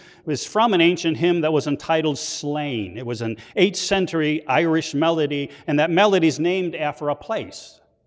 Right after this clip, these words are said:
an event called Slane Hill that happened around four thirty-three. And the tradition was that the ruling king of that time, High King Logair of Tara, had decreed that no one was allowed to kindle a fire until Logair had lit his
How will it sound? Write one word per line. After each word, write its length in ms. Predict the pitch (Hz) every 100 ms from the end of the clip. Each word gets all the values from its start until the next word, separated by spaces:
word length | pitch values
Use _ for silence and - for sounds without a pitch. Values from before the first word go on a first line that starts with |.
| -
an 120 | 131
event 360 | 120 165 160
called 280 | 139 143 131
Slane 600 | - - 147 160 190 185
Hill 320 | 127 190 156
that 120 | 135 127
happened 360 | 151 151 139
around 280 | 139 139 139
four 280 | - 156 151
thirty-three. 800 | 151 147 135 117 175 170 123 107 - - -
And 100 | 180
the 80 | 160
tradition 540 | 143 196 285 285 269
was 560 | 170 143 123 127 160 - - - _
that 120 | 139
the 80 | 147
ruling 540 | 139 262 294 277 247
king 260 | - 220 175
of 80 | 127
that 220 | 123 120
time, 400 | - 131 135 120 - - - - -
High 440 | - 185 180 170
King 480 | 170 170 185 165 135
Logair 540 | 165 160 147 156 151
of 140 | 135 -
Tara, 720 | - 139 120 110 95 85 - _ _ _ _
had 180 | - 131
decreed 400 | 135 - 202 202
that 120 | 147
no 300 | 139 139 214
one 240 | 285 294 262
was 200 | 185 151
allowed 600 | 143 151 208 240 247 240
to 100 | 147
kindle 600 | - - 277 277 226 151
a 60 |
fire 680 | 131 - 180 240 247 240 220
until 420 | 220 165 147 143
Logair 720 | 131 131 180 262 190 196 175 165
had 220 | 135 120
lit 400 | 123 135 220 262
his 800 | - 277 208 104 101 117 -